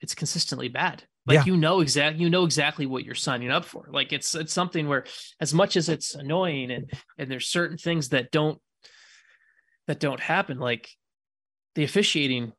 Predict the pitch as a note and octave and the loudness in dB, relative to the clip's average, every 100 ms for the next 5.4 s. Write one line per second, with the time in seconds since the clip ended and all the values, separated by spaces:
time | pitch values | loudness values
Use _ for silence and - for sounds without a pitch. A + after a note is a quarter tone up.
0 | _ _ _ F#3 G3+ D#3 - B2+ - D#3+ | _ _ _ 0 0 0 -4 -4 -2 -2
1 | - A#2+ - - C#3+ C#3+ C#3 A#2 - - | -2 -6 -14 -4 0 2 2 -2 -4 2
2 | B2+ G#2 - D3+ D#3+ G#3+ F#3+ F3 F#3+ E3+ | 4 2 -6 -2 4 4 4 4 4 4
3 | D3 C#3 B2+ - - E3+ F3 D#3 C#3 C#3+ | 2 2 0 -4 -2 2 4 2 0 -2
4 | C#3 - - F3 D#3+ D3 C#3 C3 B2+ D3 | -4 -12 -4 0 2 4 4 2 2 2
5 | A#2+ - - | 2 -2 -2